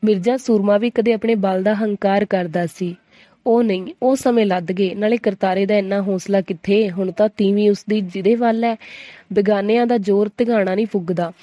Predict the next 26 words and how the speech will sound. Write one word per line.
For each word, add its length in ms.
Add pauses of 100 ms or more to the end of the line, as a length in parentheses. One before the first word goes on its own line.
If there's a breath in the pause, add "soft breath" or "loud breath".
(300 soft breath)
ਉਸਨੂੰ 280
ਹਨੇਰੇ 340
ਵਿੱਚ 200
ਕਿਸੇ 300
ਦੀ 120
ਪੈੜ 320
ਚਾਲ 220
ਸੁਣਾਈ 400
ਦਿੱਤੀ। 440
ਉਹ 80
ਸਾਰੇ 360
ਖਿਆਲ 320
ਭੁਲਾ 320
ਕੇ 160
ਚੁਕੰਨਾ 500
ਹੋ 180
ਗਿਆ 240
ਸੀ, 280
ਜਿੱਥੇ 300
ਚੰਨੋ 380
ਦੇ 120
ਮਿਲਣ 320
ਦੀ 200
ਅਸੰਭਾਵੀ 600 (100)
ਖੁਸ਼ੀ 320
ਸੀ। 220